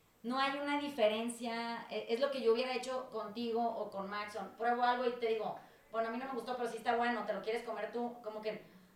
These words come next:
lo considero un igual y entonces podemos, eh, co-,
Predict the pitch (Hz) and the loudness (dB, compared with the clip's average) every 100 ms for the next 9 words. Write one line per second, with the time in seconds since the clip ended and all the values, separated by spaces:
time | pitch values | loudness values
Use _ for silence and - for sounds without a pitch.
0 | - 247 247 262 269 269 269 294 302 302 | -10 -6 0 0 2 6 6 6 2 4
1 | 349 320 247 254 269 285 233 226 247 - | 4 4 0 -4 -6 -6 -4 -4 -4 -8
2 | - - - - 214 208 - - | -16 -20 -20 -12 -10 -10 -12 -18